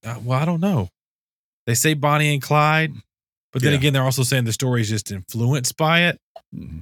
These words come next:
Speaker 1: So maybe they do it more current and, and the characters are learning about the things Bonnie and Clyde did. I don't know.
Speaker 2: It's, it,
Speaker 1: Um,
Speaker 2: they could do a seventies.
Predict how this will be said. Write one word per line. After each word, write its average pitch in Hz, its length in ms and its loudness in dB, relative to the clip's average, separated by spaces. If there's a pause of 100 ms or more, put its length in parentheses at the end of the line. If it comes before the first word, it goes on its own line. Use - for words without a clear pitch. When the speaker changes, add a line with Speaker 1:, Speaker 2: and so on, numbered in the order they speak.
Speaker 1:
So - 140 -6
maybe 120 340 2
they 123 220 4
do 120 220 4
it 110 60 2
more 120 200 4
current 120 500 2
and, 107 200 -4
and 107 180 -2
the 107 60 -2
characters 117 400 2
are 101 120 0
learning 110 300 0
about 101 260 -2
the 104 80 -6
things 104 280 -6
Bonnie 101 260 -4
and 92 100 -8
Clyde 95 300 -6
did. 98 300 -8 (100)
I 110 80 -4
don't 101 160 -4
know. 87 160 -14 (440)
Speaker 2:
It's, - 160 2 (120)
it, 147 160 4
Speaker 1:
Um, 95 240 -2 (760)
Speaker 2:
they 113 100 0
could 247 160 4
do 311 160 6
a 80 60 2
seventies. 82 840 0